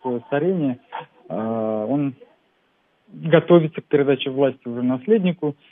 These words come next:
готовится к тому, чтобы отойти в мир иной, и его сакральная деятельность увеличивается еще больше. Вот это такая краткая характеристика этих двадцати лет. Примерно по четыре года на каждый период, э, по лет на каждый период и отводится.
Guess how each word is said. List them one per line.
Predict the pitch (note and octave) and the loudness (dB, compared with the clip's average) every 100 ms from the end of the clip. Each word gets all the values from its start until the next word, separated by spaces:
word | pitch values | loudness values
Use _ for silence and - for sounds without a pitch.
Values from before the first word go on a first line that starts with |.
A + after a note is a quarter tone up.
| _ - | _ -6
готовится | C3+ D3 C3 B2+ | -2 0 -2 -4
к | - | -6
тому, | C3 C3 | -6 -4
чтобы | B2 B2 | -6 -6
отойти | B2 B2+ - B2 | -4 -6 -6 -4
в | |
мир | B2+ B2+ C#3+ | 0 0 -2
иной, | G#3+ A3 | -2 -2
и | C3 D#3+ D3+ B2+ B2 B2+ | -2 -2 -2 -4 -4 -6
его | C3 C3+ C3 B2 _ _ _ | -2 0 0 -4 _ _ _
сакральная | B2+ - D#3+ C#3+ B2+ | -8 -2 0 0 -2
деятельность | C3+ C#3 B2 - | -4 -8 -12 -6
увеличивается | B2 C3+ - A#2+ - - | -4 -4 -8 -10 -12 -14
еще | - | -12
больше. | A#2 G#2 - - - - - | -12 -14 -16 -20 -20 -20 -4
Вот | D#3+ | -4
это | D#3 | -2
такая | D#3 D#3 C#3+ | -2 0 2
краткая | D3+ D#3 C#3 | 0 0 -4
характеристика | A#2+ - D3 G3+ F#3+ D3 - | -8 -8 -2 -2 -4 -8 -4
этих | B2 B2+ B2 | -2 -4 -6
двадцати | B2+ - C#3+ F#3 | -8 -8 -6 2
лет. | A3 A3+ | 2 4
Примерно | D#3 F3 F#3 C#3 | 2 2 2 -2
по | - | -6
четыре | C3 - D#3+ | -12 -4 -4
года | C3+ E3 D3 | -2 -4 -2
на | B2 | -4
каждый | B2 A#2+ B2 | -4 -8 -8
период, | C3+ C#3 C#3 - | -6 -4 -4 -4
э, | C#3 C3 B2+ | -2 -4 -4
по | D3+ C#3+ C#3+ C3+ B2+ _ _ _ _ | 0 2 2 0 -6 _ _ _ _
лет | - F3+ F3 | 0 2 2
на | |
каждый | B2+ D3 C3 | -2 -2 -2
период | C3+ D3 C3+ A#2+ | -4 -2 -2 -4
и | |
отводится. | A#2+ A2 G2+ | -6 -8 -12